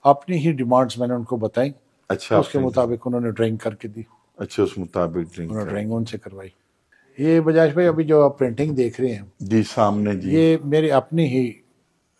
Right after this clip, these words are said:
Speaker 1: آ، ذاتی گھوڑی ہیں جی۔
Speaker 2: اچھا، یہ ذاتی گھوڑیوں کی printing آپ نے
Speaker 1: پرنٹ،
Speaker 2: بنوائی ہے؟
Speaker 1: یہ printing میری بنوائی تھی،
Speaker 2: بڑی
Speaker 1: میرے
Speaker 2: خوبصورت printing
Speaker 1: بڑے پیارے
Speaker 2: ہے۔
Speaker 1: بھائی تھے،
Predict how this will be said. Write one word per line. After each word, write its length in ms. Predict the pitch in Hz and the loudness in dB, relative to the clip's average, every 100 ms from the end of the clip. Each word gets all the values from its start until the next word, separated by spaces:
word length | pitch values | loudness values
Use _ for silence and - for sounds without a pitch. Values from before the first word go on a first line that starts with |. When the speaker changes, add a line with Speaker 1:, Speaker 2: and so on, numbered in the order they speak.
| _ _ _ - | _ _ _ -20
Speaker 1:
آ، 300 | 120 117 117 | -18 -12 -10
ذاتی 340 | 107 135 131 110 | 2 2 2 0
گھوڑی 300 | 107 104 101 | 0 0 -4
ہیں 80 | |
جی۔ 200 | 98 98 98 _ _ _ _ - | -10 -12 -16 _ _ _ _ -10
Speaker 2:
اچھا، 240 | 113 - | -8 4
یہ 160 | 120 117 | 6 8
ذاتی 480 | 107 113 113 131 117 | 8 8 8 0 4
گھوڑیوں 360 | 107 107 117 | 4 6 2
کی 60 | 117 110 | 0 -2
printing 440 | 107 101 - 110 | -4 -4 -4 2
آپ 160 | 101 95 | 4 4
نے 60 | |
Speaker 1:
پرنٹ، 140 | 127 117 | 2 0
Speaker 2:
بنوائی 440 | 92 87 85 90 | -2 0 0 2
ہے؟ 60 | 139 | 4
Speaker 1:
یہ 160 | 139 123 120 113 | 4 2 -4 -8
printing 360 | 131 127 135 131 | -6 -4 -6 -4
میری 180 | 123 120 | -4 -2
بنوائی 380 | 117 117 123 | -2 -2 -2
تھی، 140 | 113 113 | 0 4
Speaker 2:
بڑی 140 | 104 | 6
Speaker 1:
میرے 120 | 113 | 6
Speaker 2:
خوبصورت 540 | 107 90 - 107 104 - | 2 -4 -2 0 0 0
printing 180 | 92 117 | -6 -2
Speaker 1:
بڑے 160 | 120 | 0
پیارے 260 | 92 120 123 | 0 0 -2
Speaker 2:
ہے۔ 40 | |
Speaker 1:
بھائی 260 | 113 113 117 | 0 -2 -2
تھے، 280 | 123 123 | 0 0